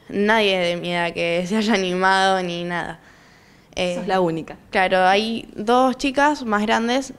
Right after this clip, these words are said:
Speaker 1: eh, que sería la categoría que sigue, eh, que una que había empezado hace mucho tiempo, pero que había dejado, que ahora empezó de nuevo, y otra que empezó unos meses antes que yo, pero que no entraba para esta competencia porque es más grande.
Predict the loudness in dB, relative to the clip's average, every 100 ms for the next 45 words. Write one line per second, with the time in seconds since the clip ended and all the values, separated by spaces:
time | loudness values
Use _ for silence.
0 | -20 _ -4 -2 -4 -6 -6 -6 -8 -4
1 | -2 0 0 -2 -2 -2 0 -2 -2 -2
2 | -2 -2 -4 -14 -20 -20 -20 -20 -20 _
3 | _ -4 -4 -4 -6 -8 -6 -2 -2 -2
4 | -4 -6 -8 -2 2 2 2 2 4 2
5 | 0 -2 2 2 2 -2 -2 -2 0 0
6 | 2 0 0 -4 -4 0 0 0 0 2
7 | 4 2 -2 -14 _ -4 -2 -2 -4 -4
8 | -2 0 2 2 0 -10 -20 -20 -20 _
9 | _ -2 0 2 2 2 0 0 -4 -4
10 | 0 2 2 0 -2 -2 -2 -2 -4 -6
11 | 0 2 2 -2 -18 _ _ -10 -6 -4
12 | -4 -4 -2 2 4 4 2 -2 -2 -2
13 | -2 0 0 -2 -8 -12 -6 -6 -6 -12